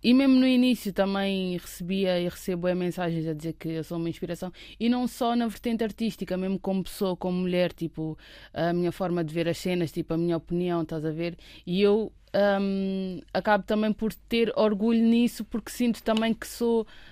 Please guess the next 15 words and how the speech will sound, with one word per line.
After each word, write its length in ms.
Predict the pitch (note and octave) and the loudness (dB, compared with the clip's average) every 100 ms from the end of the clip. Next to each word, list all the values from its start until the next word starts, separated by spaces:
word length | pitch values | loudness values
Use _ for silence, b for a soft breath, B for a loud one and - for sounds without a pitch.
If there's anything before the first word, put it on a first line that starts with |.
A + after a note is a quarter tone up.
| B | B
ah, 200 | - G#3 | 2 4
uma 200 | G#3 G#3+ | 6 2
pessoa 320 | G3 - A#3 | -2 0 2
que 120 | A#3 G#3+ | 2 -4
representa 800 | G3 - G#3 A3 A3 G3 F3+ F3+ - | -6 0 2 4 2 0 -2 -4 -4
outras 320 | F3+ G3 F#3 | -4 -2 -6
pessoas, 280 | - G#3 F#3 | -2 2 2
neste 220 | F3+ - | 2 0
caso 240 | G3 F3 | 0 2
mulheres, 360 | F3+ F#3+ F#3+ F3 | 2 2 0 0
estás 220 | - D#3+ | -4 -6
a 60 | D#3 | -4
ver? 240 | D#3+ F#3+ - B B B B - | -4 -6 -8 B B B B -6
E, 240 | F#3+ G3 | 0 0
hum, 840 | G3 F#3+ F#3+ F#3 F3+ F3 E3+ D#3 | 2 0 -2 -2 -4 -4 -6 -8